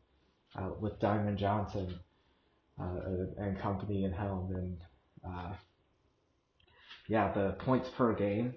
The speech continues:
uh, Maryland is averaging seventy-eight point one, which is crazy with the competition they play to be scoring close to eighty points per game. And, uh, and, uh, Delaware is averaging seventy-one point five.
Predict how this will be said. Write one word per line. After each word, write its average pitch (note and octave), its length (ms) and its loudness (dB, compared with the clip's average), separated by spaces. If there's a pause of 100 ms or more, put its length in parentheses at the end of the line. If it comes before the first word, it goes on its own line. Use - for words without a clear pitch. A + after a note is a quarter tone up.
(140)
uh, G2 240 2
Maryland A2+ 480 4
is G#2 280 4
averaging G#2 480 0
seventy-eight A#2 560 4
point F#2+ 260 -2
one, G2 260 0
which F#2+ 160 -2
is G#2 140 -2
crazy A2 460 4
with G#2 180 2
the G2 320 2
competition G#2+ 600 0
they F#2 120 0
play G2 460 2 (100)
to G2 300 0
be G#2 100 2
scoring G#2 400 -2
close - 240 0
to - 60 -6
eighty G2+ 340 0
points G#2 320 -2
per G2 140 -4
game. G2 420 -2 (460)
And, G#2 180 -2
uh, G#2 80 -2 (120)
and, F2 520 -4
uh, F#2+ 140 -4 (100)
Delaware G#2+ 400 4
is G2 80 0
averaging G2+ 480 -2
seventy-one G#2 520 2
point G#2 300 -2
five. G#2 360 0